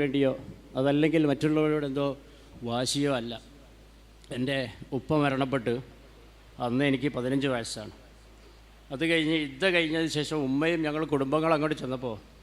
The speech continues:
സീമലുല്ലാഹി മഹാനവറുകളെ കാണാൻ വേണ്ടി അവിടെ ചെന്നപ്പോൾ, ഞാനന്ന് ചെറിയ കുട്ടിയാണ്, എൻ്റെ തലയിൽ കൈ വെച്ചിട്ട്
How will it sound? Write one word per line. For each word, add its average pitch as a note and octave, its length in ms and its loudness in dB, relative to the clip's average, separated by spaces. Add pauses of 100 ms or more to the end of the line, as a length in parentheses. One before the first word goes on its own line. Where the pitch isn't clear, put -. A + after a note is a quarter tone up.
(560)
സീമലുല്ലാഹി D3+ 640 4
മഹാനവറുകളെ D3 520 4 (100)
കാണാൻ C#3 340 4
വേണ്ടി D3 220 6
അവിടെ C3+ 240 2
ചെന്നപ്പോൾ, C3 360 0
ഞാനന്ന് C#3 260 0 (100)
ചെറിയ C#3+ 260 6
കുട്ടിയാണ്, C3+ 360 2 (880)
എൻ്റെ C3 160 -2 (100)
തലയിൽ C#3 400 2
കൈ C#3+ 100 2 (140)
വെച്ചിട്ട് C#3 280 -2